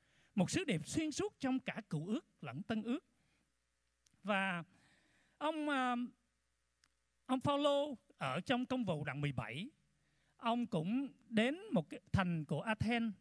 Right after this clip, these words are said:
và lúc đó họ thờ những cái thần tượng hư không. Thì ông đến và ông cũng giải thích cho họ. Ông mới nói rằng,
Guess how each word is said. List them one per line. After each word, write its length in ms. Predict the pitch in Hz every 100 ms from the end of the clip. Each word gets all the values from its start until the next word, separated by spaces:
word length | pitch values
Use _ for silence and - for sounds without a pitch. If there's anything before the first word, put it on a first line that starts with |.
| _
và 300 | 156 143 135
lúc 200 | 156 277
đó 220 | 220 233
họ 340 | 254 170 123 139
thờ 540 | - 156 165 151 143
những 240 | 139 135 247
cái 220 | 302 302
thần 260 | - 160 143
tượng 320 | 139 117 127 160 _ _ _ _ _ _
hư 160 | - 247
không. 300 | - 233 214 - _ _ _ _ _ _ -
Thì 140 | 196
ông 240 | 196 254 247
đến 200 | 233 339
và 220 | 269 185 156
ông 420 | 202 220 220 214
cũng 260 | - 170
giải 160 | 175 123
thích 160 | - -
cho 120 | -
họ. 300 | 180 131 113 120 _ _ _ _ _ _ _ _
Ông 180 | 226 240
mới 100 | 247
nói 220 | 240 294
rằng, 400 | 269 170 151